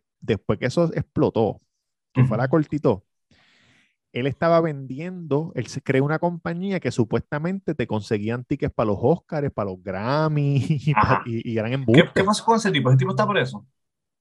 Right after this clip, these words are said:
Speaker 1: Está, eh, eh, dentro y fuera. Lo que pasa es que cuando hacen crímenes así de dinero, cabrón, como que no le dan mucho cha-, tienes que robarte la vida.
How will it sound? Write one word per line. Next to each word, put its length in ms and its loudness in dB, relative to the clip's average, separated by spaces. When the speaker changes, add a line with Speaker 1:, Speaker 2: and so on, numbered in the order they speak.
Speaker 1:
Está, 580 -4
eh, 80 -2
eh, 160 -6
dentro 380 -4
y 20 2
fuera. 200 0
Lo 60 2
que 60 -4
pasa 160 -6
es 40 -4
que 40 -10
cuando 200 -6
hacen 200 -6
crímenes 420 -8
así 200 -4
de 160 2
dinero, 280 -4
cabrón, 360 -10
como 200 -16
que 120 -8
no 120 -6
le 80 -2
dan 180 -2
mucho 180 -8
cha-, 220 -14
tienes 280 -6
que 120 -4
robarte 640 -2
la 240 -4
vida. 480 -2